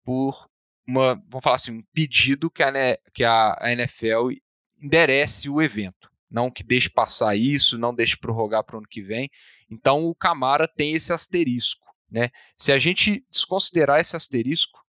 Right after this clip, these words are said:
eu colocaria o Ca-, o Camara na frente dos outros quatro desse grupo. É, depois eu gosto do Swift, eu acho que o time de Detroit n-, não vai ser um saco de pancada igual foi a temporada passada,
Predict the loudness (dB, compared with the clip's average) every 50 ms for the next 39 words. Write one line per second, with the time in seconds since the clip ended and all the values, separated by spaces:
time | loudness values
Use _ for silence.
0 | _ _ _ _ 0 0 0 0 0 -2 -2 0 0 0 0 0 -2 -6 -6 -4
1 | -4 -4 -4 -8 -14 -6 -4 -2 -2 -2 -2 -2 -2 -2 -2 -4 -8 -10 -10 -12
2 | -12 -12 -10 -10 -12 -14 -14 -14 -12 -10 -10 -10 -10 -12 -6 _ 2 2 2 2
3 | -2 -8 -10 -6 -4 -2 -2 -2 -4 -2 -4 -4 -4 -6 -12 -20 -20 -20 _ -2
4 | 0 2 2 2 2 0 0 0 -2 -2 0 -2 0 0 0 -2 -2 0 0 0
5 | 0 0 -2 -6 -10 -10 -8 -6 -4 0 0 0 0 0 0 0 0 0 0 0
6 | 0 2 4 4 2 2 -2 -6 -4 -4 -2 -2 -2 -4 -4 -6 -2 2 2 2
7 | 2 2 0 0 2 2 2 0 -4 -8 -8 -10 -14 -16 -20 _ _ _ _ _
8 | -12 -2 2 2 2 4 4 2 2 2 2 0 0 -2 0 0 0 0 -2 -6
9 | -10 -8 -4 -2 -4 -2 0 2 2 2 2 2 2 2 2 2 0 -2 -4 -4
10 | -2 -2 -2 -2 -6 -4 -2 0 0 0 0 0 -2 -4 -2 0 0 0 2 2
11 | 0 0 0 -2 -6